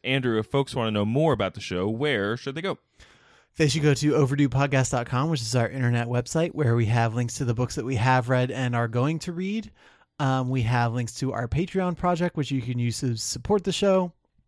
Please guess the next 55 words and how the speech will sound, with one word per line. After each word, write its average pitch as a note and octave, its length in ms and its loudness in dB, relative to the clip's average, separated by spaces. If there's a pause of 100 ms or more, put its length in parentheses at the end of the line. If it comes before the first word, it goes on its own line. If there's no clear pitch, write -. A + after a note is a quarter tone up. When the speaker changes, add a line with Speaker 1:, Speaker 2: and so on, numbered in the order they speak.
(520)
Speaker 2:
We C#3 60 0
have B2+ 80 -2
links D3 220 0
to D#3+ 60 2
all C#3 80 4
the B2 80 2
social B2+ 300 0
media D#3 300 4
stuff C3+ 240 0
that B2 140 -4
Craig D3 280 0
mentioned B2 300 -4
earlier. C3+ 420 2 (320)
And D3+ 100 -4
we C#3 60 4
also G#3 220 2
have G3 100 2
links D#3+ 320 -4
to D#3 160 0
R D3 160 0
S D3 220 0
S, C#3 260 0
Google D3+ 260 -2
Play, C3+ 520 0
Stitcher, C3 840 -2
and, B2 420 -2
um, A#2 260 -4
iTunes C#3+ 600 -2
or A2+ 160 -4
Apple A2+ 300 -8
Podcasts B2+ 480 -2
or C#3+ 80 -2
whatever B2+ 300 0
it's B2+ 120 -4
called C#3 200 -2
now. C3+ 200 -2 (440)
You F#3 80 -4
can D#3+ 140 0
use E3 260 2
all D#3+ 160 2
those D3 240 4
feeds C3+ 280 -2
to C3 140 -2
subscribe C3 460 -4
to C#3+ 80 -2
the B2+ 80 0
show B2 240 0
and A#2+ 80 -2
get B2 160 -6
new C3+ 180 -4
episodes C3 420 -4
when A#2+ 120 -2
they A#2 80 -4
go A2+ 220 -2
up. A3 220 0